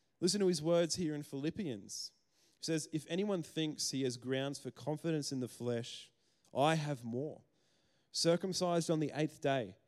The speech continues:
of the people of Israel, the tribe of Benjamin, a Hebrew of Hebrews, as to the law, a Pharisee, as to zeal, persecuting the church, as to righteousness in the law, faultless. But whatever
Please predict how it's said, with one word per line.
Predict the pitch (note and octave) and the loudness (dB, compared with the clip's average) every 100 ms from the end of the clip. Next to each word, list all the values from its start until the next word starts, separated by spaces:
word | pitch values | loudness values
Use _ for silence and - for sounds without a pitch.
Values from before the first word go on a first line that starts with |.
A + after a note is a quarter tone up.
| _ | _
of | A#2 | -8
the | A#2+ | -6
people | C3 C3+ D3 | -4 0 0
of | C3 | 2
Israel, | C3+ B2+ C#3 D3 E3+ E3 | 0 -2 -2 -2 -4 -8
the | B2+ | -8
tribe | - C3 C3+ C3 | -2 0 2 0
of | C3 A2+ | -8 -6
Benjamin, | B2 A#2+ A2+ G#2+ F#2+ - _ _ _ _ - | -6 -4 -6 -8 -10 -18 _ _ _ _ -8
a | B2 | -4
Hebrew | - G3+ F3+ F#3+ | 0 0 2 0
of | E3 | 2
Hebrews, | D#3+ C#3+ B2+ G#2+ - - - _ _ _ | -2 -2 -4 -4 -6 -10 -14 _ _ _
as | - D3+ - | 0 2 2
to | E3 | -2
the | D#3+ | 0
law, | D3 D3 D#3 F3 | 2 4 2 0
a | C3+ | -6
Pharisee, | - C#3 C#3+ D3 - G#2 F#2 _ _ _ - | -8 -2 0 0 -2 -4 -8 _ _ _ -4
as | B2+ C3+ - | 0 0 0
to | B2+ | -6
zeal, | A2 C3+ D#3 D#3+ - _ _ _ - | -4 -2 -2 -6 -12 _ _ _ -2
persecuting | D3+ D3+ D3+ - D#3 D3+ | 0 0 -2 -2 -2 -2
the | D3 | -2
church, | - A#2+ A2 - - _ _ _ _ | -2 -2 -2 -6 -16 _ _ _ _
as | C3+ C3+ | -2 -2
to | C#3 | 0
righteousness | B2 C#3+ - D3 - D3 - | 2 2 2 0 0 0 -2
in | D#3 | -4
the | D3 | -2
law, | B2 B2+ C3 | 0 0 -2
faultless. | C3 - C3+ C3 B2+ - - - - _ _ _ _ _ _ _ _ _ _ - _ _ | -4 2 4 4 2 0 -2 -2 -6 _ _ _ _ _ _ _ _ _ _ -20 _ _
But | C#3 C3 | 0 2
whatever | C#3 C3+ C#3+ D3 E3 D#3+ | 2 0 0 0 0 -2